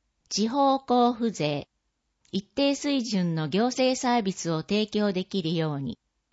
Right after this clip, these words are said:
国から配分される交付金。県支出金、特定の事業に対する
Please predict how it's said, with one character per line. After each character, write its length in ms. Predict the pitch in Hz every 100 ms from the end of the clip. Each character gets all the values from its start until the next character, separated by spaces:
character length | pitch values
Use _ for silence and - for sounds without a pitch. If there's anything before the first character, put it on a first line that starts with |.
| _
国 260 | 208 247
か 140 | 240 247
ら 120 | 226
配 300 | 226 220 233
分 240 | 214 220
さ 160 | 220 220
れ 160 | 202 208
る 160 | 196
交 320 | - 175 180 190
付 120 | -
金。 320 | - 151 - - _ _ _ _ _ _ _ _ _ _ _ _ -
県 260 | 269 240
支 220 | 196 156
出 320 | 160 - - 220
金、 340 | - 175 160 - _ _ _ _ _ _
特 240 | 208 202
定 200 | - 277
の 140 | 277 269
事 160 | 254
業 260 | 262 254 220
に 140 | 175
対 260 | 170 180 190
す 160 | - 175
る 220 | 160